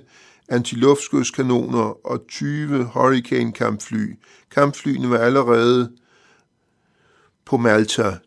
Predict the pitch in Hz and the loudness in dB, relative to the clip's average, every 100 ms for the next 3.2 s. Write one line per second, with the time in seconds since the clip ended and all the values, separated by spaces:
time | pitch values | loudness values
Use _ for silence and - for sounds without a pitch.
0 | - 143 139 - 143 120 120 120 117 117 | 0 2 4 2 -2 2 2 2 2 2
1 | 127 143 131 131 131 131 117 - 127 127 | 0 -2 -2 -2 0 -4 -4 -2 -2 -2
2 | - 127 117 113 101 110 - 113 101 101 | -6 -4 -4 -6 -6 -6 -4 -4 -4 -4
3 | 107 98 | -4 -6